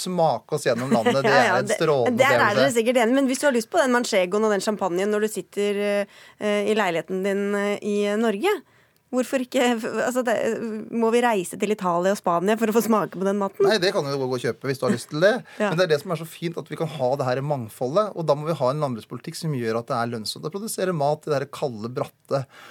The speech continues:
Speaker 1: våte landet vårt. Og det er det vi har hatt, og det har vært en suksesshistorie. Det gir over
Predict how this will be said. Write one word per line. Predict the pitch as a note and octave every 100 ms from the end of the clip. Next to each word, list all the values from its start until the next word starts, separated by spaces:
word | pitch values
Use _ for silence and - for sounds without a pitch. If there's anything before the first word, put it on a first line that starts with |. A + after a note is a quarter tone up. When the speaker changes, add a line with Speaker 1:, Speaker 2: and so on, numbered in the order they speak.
| - -
Speaker 1:
våte | C#3+ D3+ - - B2
landet | A2+ B2+
vårt. | D3+ - - - -
Og | -
det |
er | D3
det | C3 B2
vi | D#3+
har |
hatt, | E3 A#3
og | F3
det | E3
har |
vært | C#3 -
en | D#3+
suksesshistorie. | F3 - B2 B2 B2+ E3 E3+ A3
Det | F#3
gir | E3 D#3
over | C#3 D3+